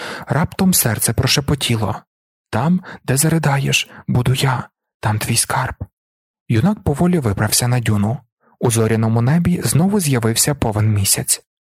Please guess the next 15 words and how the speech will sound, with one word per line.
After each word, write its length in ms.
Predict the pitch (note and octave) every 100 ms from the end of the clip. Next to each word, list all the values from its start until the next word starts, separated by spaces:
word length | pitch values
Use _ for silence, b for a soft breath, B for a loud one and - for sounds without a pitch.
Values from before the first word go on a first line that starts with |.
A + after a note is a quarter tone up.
| _ B B -
Відтоді, 500 | A#2+ A2 F#3+ G3+ D#3
як 180 | C#3+ C#3+
він 120 | D3
покинув 460 | C#3 - C3+ C3+ -
оазу, 480 | B2 B2+ D#3+ F3+ F3 B B
минуло 440 | A2+ A2 E3+ G3 G3+
тридцять 500 | - G#2+ - B2 B2
днів. 400 | A#2 G2+ - - _ _ _ -
Місячне 520 | G#2+ - G#2 - A2+
сяйво 480 | - A#2+ D#3+ E3 E3 B B
творило 420 | - A#2 C#3+ G3+ F#3+
в 80 |
дюнах 460 | C3 C#3 E3+ E3+ -
гру 260 | A#2 A2+ G#2+
тіней, 540 | - A#2+ G2+ D#2+